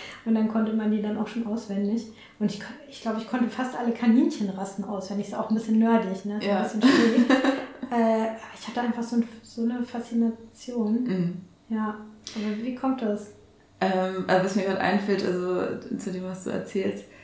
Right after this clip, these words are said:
Speaker 2: ähm, ich habe mal ein schönes Zitat gelesen von, ähm, Picasso, ähm, der gesagt hat, man muss eigentlich in der Kunst wieder dahin kommen, das zu machen, was man als Kind gemacht hat. Und ich habe immer meine, ähm, Buntstifte im Etui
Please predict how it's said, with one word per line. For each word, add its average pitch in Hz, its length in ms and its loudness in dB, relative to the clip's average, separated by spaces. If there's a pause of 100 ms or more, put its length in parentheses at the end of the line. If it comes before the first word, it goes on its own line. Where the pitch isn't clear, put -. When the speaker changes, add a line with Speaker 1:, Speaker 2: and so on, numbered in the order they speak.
(240)
Speaker 2:
ähm, 185 320 2
ich 175 80 -4
habe 196 100 4
mal 196 60 4
ein 185 40 2
schönes 202 360 2
Zitat 180 340 -2
gelesen 185 320 2
von, 175 340 0
ähm, 170 320 0
Picasso, 180 680 2
ähm, 165 340 -2
der 165 280 0
gesagt 170 400 -2
hat, - 180 -4
man 170 160 0
muss 175 100 -2
eigentlich 170 380 -2
in 175 60 0
der 170 100 0
Kunst 196 400 -4
wieder 165 500 0 (160)
dahin 180 640 -2
kommen, 175 240 -2
das 165 220 -4
zu - 40 0
machen, 170 240 -2
was 165 160 -4
man 165 80 0
als 156 180 -4
Kind 180 240 0
gemacht 147 440 -4
hat. - 180 -4 (540)
Und 180 580 2
ich 190 120 -4
habe 190 100 -4
immer 190 240 2
meine, 175 480 0 (520)
ähm, 170 300 -2
Buntstifte 175 640 6
im 160 160 0
Etui 156 560 -6